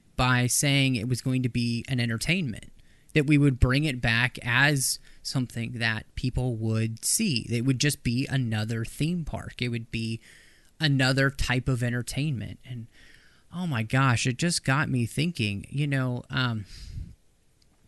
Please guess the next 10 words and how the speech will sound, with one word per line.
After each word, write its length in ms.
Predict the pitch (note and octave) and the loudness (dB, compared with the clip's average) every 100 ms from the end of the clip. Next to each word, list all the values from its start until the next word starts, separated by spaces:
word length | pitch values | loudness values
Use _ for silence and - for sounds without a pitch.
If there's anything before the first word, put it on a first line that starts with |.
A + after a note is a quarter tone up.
| - - | -14 -2
this 240 | G#3+ - | 0 2
really 380 | F4 C4 E3 A#2 | 0 -2 -2 2
isn't 300 | F3 G3+ - | 2 2 0
much 440 | A#2 C3+ F#3 A#2 | 0 0 0 0
better 480 | G#2+ A#2 F#3 G2+ G#2+ - - - - - - | 0 0 -2 -4 -4 -6 -12 -20 -20 -20 -6
than, 600 | C#3 C#3 D3+ C#3+ C3+ B2+ - | 2 6 6 6 4 2 0
you 160 | C#3+ C#3 | 2 4
know, 220 | B2+ B2 | 4 4
saying, 580 | - C#3+ C3+ C3+ C3 C3 - - - - | 4 6 8 8 6 2 -6 -20 -20 -20
"Y-, 80 | - | -20